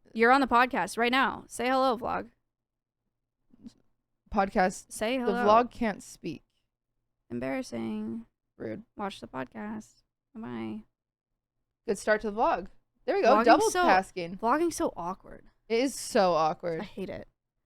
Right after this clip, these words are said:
Speaker 2: I hate
Speaker 1: I
Speaker 2: it
Speaker 1: hate
Speaker 2: too.
Speaker 1: vlogging in public. Dude, I always have to start these vlogs going to L A at the airport,
Speaker 2: Uh-huh.
Speaker 1: and it makes me wanna
Speaker 2: Vomit.
Speaker 1: Yes.
Speaker 2: Yeah.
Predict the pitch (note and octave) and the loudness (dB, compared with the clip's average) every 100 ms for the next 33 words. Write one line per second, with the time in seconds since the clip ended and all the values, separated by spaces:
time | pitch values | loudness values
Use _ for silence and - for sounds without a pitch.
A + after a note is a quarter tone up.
0 | _ - G#3 A3+ C4 C4 C#4 C4+ A3+ A#3 | _ -4 2 4 4 6 4 4 4 4
1 | A#3 G#3+ F#3 - G#3 G3 E3+ - _ _ | 4 0 -4 -4 -6 -6 -10 -12 _ _
2 | _ _ _ - A3+ A3+ A#3 - A3+ A#3+ | _ _ _ -6 -4 2 4 6 6 6
3 | C#4 B3+ A#3+ - A3+ G#3+ A3 G3+ G3 G3+ | 6 0 -2 -2 -2 -2 -8 -2 0 2
4 | A#3 A#3 - G#3 G#3 G#3 G#3 G3 F#3+ G#3 | 0 -6 -8 0 0 0 -2 -2 0 -2
5 | F#3+ F3 F3+ - A#3+ D4 - G3+ G3+ E3+ | -4 -6 -6 -6 -4 -4 -6 -6 -4 -4
6 | G3 A3 A3 - A3+ G3 - _ _ _ | -2 -2 -4 -4 -4 -4 -6 _ _ _
7 | _ _ _ _ _ _ F#3 F#3+ E3+ D#3+ | _ _ _ _ _ _ -12 -2 -2 -2
8 | D3+ - G3+ F#3 - - - A3+ D3 | -8 -12 -10 -10 -10 -18 -16 -10 -6